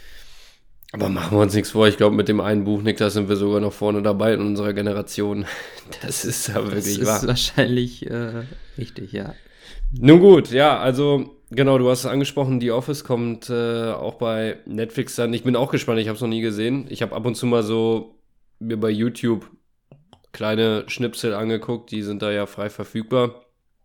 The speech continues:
Speaker 1: Und Steve Carell beispielsweise, ähnlich wie Christoph Maria Herbst bei Stromberg, das sind ja auch so Darsteller, die sind irgendwie von Grund auf, haben die schon eine lustige Aura.
Speaker 2: Mhm.
Speaker 1: Die müssen eigentlich gar nicht mehr so richtig was machen.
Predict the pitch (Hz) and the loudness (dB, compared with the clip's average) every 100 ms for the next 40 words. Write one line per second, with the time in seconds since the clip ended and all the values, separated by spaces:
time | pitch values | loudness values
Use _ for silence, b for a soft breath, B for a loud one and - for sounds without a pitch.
0 | _ _ _ - B B B - 120 - | _ _ _ -20 B B B -8 -6 -2
1 | 143 147 - 120 120 131 143 131 131 135 | 0 0 2 4 6 4 4 4 2 -2
2 | 110 120 123 127 117 - 120 131 127 110 | -2 2 2 2 -2 -2 2 4 4 2
3 | 120 117 117 110 - _ _ - 127 131 | 0 2 2 -2 -8 _ _ -8 -6 -6
4 | 113 110 117 117 110 123 120 - 110 107 | -2 0 2 0 2 0 -2 -4 0 0
5 | 107 - - - - - 117 120 127 B | 0 -4 -10 -14 -8 -4 0 0 0 B
6 | B B 101 120 127 135 127 135 131 120 | B B -2 2 2 2 2 2 2 2
7 | 113 117 139 - 135 131 123 113 120 123 | 0 0 0 0 2 4 2 2 0 2
8 | 127 123 123 123 117 104 135 120 127 127 | 2 2 0 0 2 2 2 2 2 0
9 | 127 117 127 120 113 123 - 113 110 92 | 0 0 0 2 2 0 -2 -2 0 4
10 | 123 123 107 107 92 107 B B B _ | 4 4 2 -2 -6 -12 B B B _
11 | - 117 117 127 143 123 - 127 127 123 | -8 0 2 4 4 2 4 4 6 4
12 | 120 123 139 139 127 139 127 131 127 113 | 6 6 4 4 6 6 4 4 2 4
13 | 120 104 117 120 113 107 | 2 4 0 2 0 0